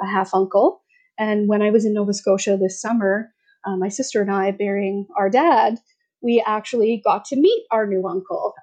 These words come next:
Um, and so it was really exciting to meet a new family member. Um, while I had done that, I had actually sent off my D N A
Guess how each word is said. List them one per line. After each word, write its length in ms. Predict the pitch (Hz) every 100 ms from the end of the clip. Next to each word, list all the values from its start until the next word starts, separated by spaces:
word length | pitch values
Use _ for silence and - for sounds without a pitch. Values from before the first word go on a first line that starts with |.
| 233
Um, 440 | 220 214 214 220
and 120 | 226 226
so 140 | 247
it 60 | 240
was 140 | 247 240
really 240 | 220 262
exciting 560 | 294 - 320 392 226 220
to 100 | 269
meet 320 | 226 233 233 -
a 140 | 247
new 220 | 226 226
family 400 | 233 233 202 208
member. 360 | 202 190 185 208 370 508 _ _ _ _ -
Um, 580 | 214 214 208 214 220 302 _ _ _ _ _ -
while 640 | - 208 226 254 277 330
I 120 | 277
had 200 | 254 226
done 200 | 190 240 240
that, 180 | 202
I 80 | 208
had 120 | 202
actually 360 | 202 220 - 240
sent 260 | 226 220 208
off 180 | 202 196
my 120 | 202
D 200 | 190 202
N 100 | 196
A 300 | 202 202 202